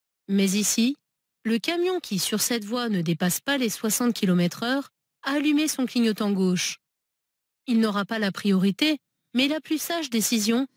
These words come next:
serait d'anticiper sur le comportement du conducteur de la voiture.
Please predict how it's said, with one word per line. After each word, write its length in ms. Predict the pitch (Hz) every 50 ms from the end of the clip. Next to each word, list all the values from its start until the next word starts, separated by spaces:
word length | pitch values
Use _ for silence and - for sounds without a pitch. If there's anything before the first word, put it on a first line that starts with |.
| _ _
serait 340 | - - - 311 262 254 202
d'anticiper 680 | 196 240 269 - - 320 - - 311 285 - 294 294
sur 160 | - - 262
le 100 | 208 190
comportement 640 | 175 - 247 233 - 269 - - 277 262 262 277 262
du 100 | 226 208
conducteur 600 | - 208 202 196 185 180 - - 208 196 196 208
de 80 | 233
la 120 | 247 254 254
voiture. 640 | 233 240 233 - - - 208 190 180 175 170 -